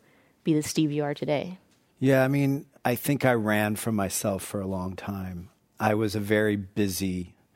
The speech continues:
Speaker 2: person. As a, as a young person, I was very busy. I started working very,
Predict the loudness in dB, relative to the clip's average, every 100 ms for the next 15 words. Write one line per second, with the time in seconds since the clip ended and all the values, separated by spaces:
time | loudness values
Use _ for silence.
0 | _ _ _ -6 -4 -2 -4 -4 -6 -6
1 | -4 -4 -6 -4 -2 0 0 2 2 0
2 | -4 -4 -2 -4 -4 -2 -2 0 -2 -2
3 | -4 -4 -2 -2 -2 -4 -6 -6 -4 -2
4 | -2 -2